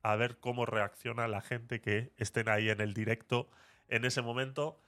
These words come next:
Necesito saberlo. Entonces, eh, avisar de que vamos a hablar de esta cosita a todos vuestros, eh, conocidos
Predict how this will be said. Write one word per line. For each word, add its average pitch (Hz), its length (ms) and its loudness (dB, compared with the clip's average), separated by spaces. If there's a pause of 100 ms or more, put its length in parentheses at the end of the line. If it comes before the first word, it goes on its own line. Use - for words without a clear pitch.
(500)
Necesito 120 560 -4
saberlo. 87 400 -6
Entonces, 110 480 -2 (320)
eh, 101 260 -2
avisar 113 520 6
de 127 100 4
que 117 80 -2
vamos 117 300 4
a - 20 8
hablar 113 260 2
de 113 100 2
esta 110 200 0
cosita 110 580 2
a 101 80 0
todos 117 200 0
vuestros, 107 600 0 (380)
eh, 110 260 4
conocidos 165 760 2